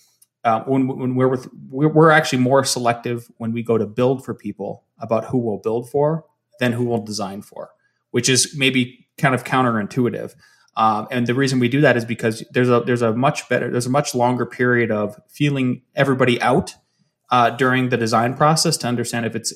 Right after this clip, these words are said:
a good fit moving, moving ahead. 'Cause, you know, there's, there's sometimes when we get through a design process and it's like, "Okay, I'm glad we're done, we're done designing with this project.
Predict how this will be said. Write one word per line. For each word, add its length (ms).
a 100
good 260
fit 460
moving, 400
moving 300
ahead. 340
'Cause, 200
you 120
know, 120
there's, 240
there's 200
sometimes 380
when 100
we 80
get 160
through 120
a 60
design 280
process 420
and 60
it's 100
like, 140
"Okay, 260
I'm 100
glad 300
we're 100
done, 340
we're 200
done 360
designing 440
with 140
this 120
project. 640